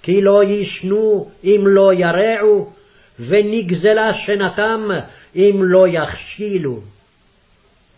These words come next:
כי לחמו לחם רשע, ויין חמסים ישתו, ואורח צדיקים כאור נוגה,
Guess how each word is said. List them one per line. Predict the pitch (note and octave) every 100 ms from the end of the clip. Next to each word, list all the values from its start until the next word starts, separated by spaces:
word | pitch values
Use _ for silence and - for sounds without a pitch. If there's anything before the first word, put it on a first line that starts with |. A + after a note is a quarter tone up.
| _ _ _ - - _ _ _
כי | F3+ A#3+ A#3+
לחמו | A3+ A3+ G#3+ A3 G#3+ A#3 A3+
לחם | A3 A3+ A3 A3 G#3+
רשע, | G#3+ G#3 A3 - D3 A#2+ G#2+ _ _ _ _ _ _ B2
ויין | C3+ G3+ F3+ G#3+ G3+
חמסים | F3+ - F#3 F3 E3+ G#3+ A3+ F#3+
ישתו, | D3 C#3+ - - C#3 A#2+ G2 _ _ _ _ _ _ _ _ A2
ואורח | D3 F3+ F#3 G#3 G#3 E3+ -
צדיקים | G3+ F#3 G3 G#3 G3+ A3 G#3
כאור | G#3 G3 G3+ G#3 F#3+
נוגה, | G3 G#3+ A3 F3 C#3